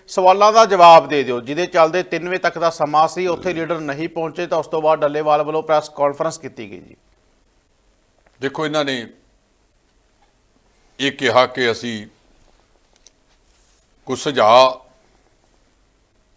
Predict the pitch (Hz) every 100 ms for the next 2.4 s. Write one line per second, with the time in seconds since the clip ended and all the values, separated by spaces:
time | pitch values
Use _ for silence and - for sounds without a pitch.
0 | _ - 117 113 131 139 143 - 143 135
1 | 117 131 143 135 123 113 113 151 - 110
2 | 135 127 101